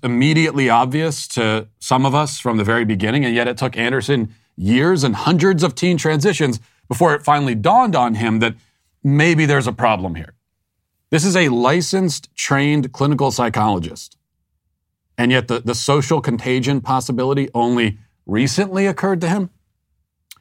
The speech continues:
Back to the article, it says, "I think it's gone too far," said Anderson, who until recently led the U S Professional Society at the forefront of transgender care. Quote, "For a while, we were all happy that society was becoming more accepting and more families than ever were embracing children that were gender variant.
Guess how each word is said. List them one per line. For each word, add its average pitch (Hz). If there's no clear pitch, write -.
Back 156
to 147
the 151
article, 127
it 104
says, 123
"I 151
think 233
it's 156
gone 147
too 135
far," 165
said 107
Anderson, 104
who 120
until 104
recently 113
led 104
the 101
U 117
S 107
Professional 107
Society 104
at 113
the 95
forefront 117
of 98
transgender 107
care. 120
Quote, 185
"For 180
a 165
while, 185
we 151
were 151
all 156
happy 165
that 92
society 135
was 120
becoming 120
more 120
accepting 127
and 92
more 120
families 123
than 123
ever 143
were 98
embracing 113
children 139
that 95
were 104
gender 110
variant. 135